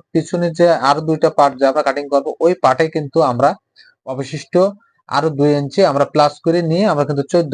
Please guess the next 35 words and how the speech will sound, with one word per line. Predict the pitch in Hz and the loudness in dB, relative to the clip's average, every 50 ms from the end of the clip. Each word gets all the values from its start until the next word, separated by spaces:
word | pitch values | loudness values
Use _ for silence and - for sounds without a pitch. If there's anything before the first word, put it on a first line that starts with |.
| 127 | -2
করব। | 113 117 104 98 95 | -2 -2 -2 -2 -2
তো | 98 - | -2 0
আমরা | 127 131 143 143 | 0 2 2 0
এখান | 139 135 156 156 151 | 0 0 -2 -4 -2
থেকে | - 165 160 - 185 185 | -2 -2 0 0 0 0
সামনের | - - 147 143 160 170 175 | 0 -2 -2 0 0 0 2
পার্টের | 170 170 156 160 165 156 | 2 2 2 0 0 -2
জন্য | 139 143 139 139 143 156 180 208 220 208 - _ _ - | 0 -2 -2 0 -2 -2 -2 -2 -2 -4 -8 _ _ -4
কতটুকু | - 151 - 156 147 156 165 170 | -2 -2 -2 -2 -2 0 0 2
নামালাম? | 160 151 151 156 160 180 208 220 - _ _ _ _ _ _ _ _ _ | 2 2 0 0 0 0 -2 -4 -6 _ _ _ _ _ _ _ _ _
বারো | - 107 113 143 151 156 151 143 | -8 -2 0 0 2 2 2 0
ইঞ্চি | 131 127 127 - 170 | -2 -2 -2 -2 0
নামাতে | 160 135 120 113 110 - 120 | 0 0 0 0 -2 -2 -2
হবে, | 117 104 98 101 | -2 -2 -2 -2
ঠিক | - 147 147 180 | 0 0 2 2
আছে? | 202 - - 202 131 120 - - - _ _ _ _ _ | 2 2 0 -2 -2 -4 -8 -20 -20 _ _ _ _ _
এভাবে | - 139 147 165 | -8 -4 0 2
বারো | 156 147 147 151 | 4 4 4 2
ইঞ্চি | 151 151 147 185 | 2 -2 -2 -2
নামানোর | 175 160 151 151 151 156 156 | 0 0 0 0 0 0 0
পরে | - 156 160 180 | 2 2 2 2
আমরা | 175 160 151 | 2 0 0
এখানে | 151 143 156 151 | -2 0 -2 -2
মার্জিনটা | 147 135 135 131 131 139 151 147 160 | 0 2 0 0 0 -2 -4 -2 -2
দিয়ে | 151 143 151 147 | 0 0 0 0
নিলাম। | 139 135 131 147 151 - - | 0 0 0 0 0 0 -2
এখান | 147 143 156 151 | 0 0 0 0
থেকে | 143 165 165 156 | 2 2 0 0
দূরত্ব | 123 110 131 143 170 185 - _ - - 131 139 185 202 - _ _ _ _ _ _ _ _ - | 2 2 0 2 0 0 -4 _ -2 2 2 2 2 -2 -6 _ _ _ _ _ _ _ _ -12
আপনি | 123 - 151 139 | -8 -6 -6 -2
দিবেন | 131 147 147 160 160 | 0 0 2 2 2
হচ্ছে | 156 151 - - 156 | 0 0 0 -2 -2
দুই | 139 131 151 170 180 | 0 2 2 2 4
ইঞ্চি | 185 180 165 135 - 135 | 2 0 -2 -4 -6 -4
পরিমাণ। | 113 117 104 104 98 98 90 | -2 0 0 0 -2 -4 -6